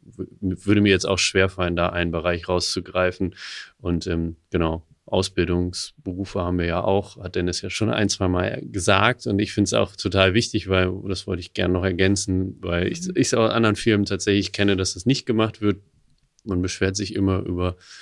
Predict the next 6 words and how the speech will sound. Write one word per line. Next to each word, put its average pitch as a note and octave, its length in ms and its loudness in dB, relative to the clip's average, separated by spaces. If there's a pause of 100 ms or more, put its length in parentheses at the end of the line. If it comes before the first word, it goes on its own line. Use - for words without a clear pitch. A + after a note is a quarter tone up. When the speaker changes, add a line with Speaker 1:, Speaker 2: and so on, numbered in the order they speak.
(340)
Speaker 1:
den F#2+ 140 4
Mangel G2+ 360 4
an F#2 160 -4
Mitarbeitern F#2+ 800 -2
quasi, F#2 380 -4
an, F2+ 200 -6